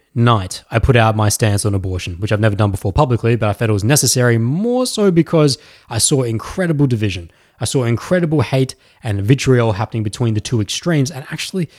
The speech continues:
people being pulled into the extremes, where I think people were just forgetting that for the last fifty years, and up until five seconds ago, the prevailing sentiment on abortion was that most people, the average person, if asked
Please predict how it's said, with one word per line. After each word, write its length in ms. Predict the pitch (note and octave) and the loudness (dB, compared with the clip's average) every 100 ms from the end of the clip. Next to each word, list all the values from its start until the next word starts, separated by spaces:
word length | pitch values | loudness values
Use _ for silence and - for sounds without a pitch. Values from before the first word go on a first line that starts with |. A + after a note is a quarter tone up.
| _ - | _ -16
people 340 | - G3 G#3 G3 | -8 -8 -2 0
being 320 | C#3+ C#3 A2+ | 0 0 -2
pulled 480 | - E3+ G3 C#3 - _ | -2 0 2 0 -4 _
into 320 | E3+ G#3 F3 | 4 4 4
the 160 | B2+ F#2+ | 0 -2
extremes, 580 | - - F#2+ E2+ - - _ _ _ - | -8 -8 -10 -10 -14 -16 _ _ _ -4
where 340 | F3 F#3+ F#3+ - | 0 0 -4 -10
I 60 | - | -8
think 240 | B3 - | -8 -4
people 240 | - - | -4 2
were 80 | F#3+ | 2
just 200 | C#3+ - | 2 -4
forgetting 540 | - G#2+ E3 D#3+ F2 D#2+ _ _ _ _ - | -4 -2 0 -2 -4 -10 _ _ _ _ -8
that 120 | D3+ | -2
for 60 | |
the 80 | D#3 | 0
last 320 | F#3 A3+ - | 2 0 -2
fifty 220 | A3 F3 C#3+ | -6 -2 2
years, 260 | F3+ B2 | 4 4
and 100 | A2+ | 2
up 140 | - - | -4 -2
until 240 | F#3+ D3 | 0 0
five 300 | - A3 F#3+ | -4 -12 -8
seconds 340 | G#3+ F3+ C#3+ | -6 -4 -2
ago, 280 | A2 G2+ E2+ - _ _ _ | -2 -2 -6 -10 _ _ _
the 80 | - | -6
prevailing 480 | - D3+ G#3 A3 D#3+ | 0 2 2 0 0
sentiment 480 | - F3+ G3+ C3+ B2 | 0 -2 -2 -2 2
on 100 | A#2+ | 2
abortion 460 | G#2+ D#3+ F#3+ B2+ | 4 4 2 2
was 100 | A2 | 0
that 320 | G#2 A2 A2 - _ _ G#2+ | 2 2 2 -4 _ _ -2
most 320 | C3+ C4+ - | 2 2 2
people, 520 | B2+ F#2+ - F#2+ G#2 _ | -4 -4 -6 -8 -8 _
the 120 | B2+ | -4
average 440 | E3+ B3+ A#3 A#3+ D#3+ | -2 -2 -2 -2 0
person, 560 | E3+ G#3+ - G2+ F#2+ - _ | 0 0 0 -2 -4 -10 _
if 120 | C#3 A#2+ | -8 -2
asked 500 | F#3 C3+ G2 - | 0 0 -2 -8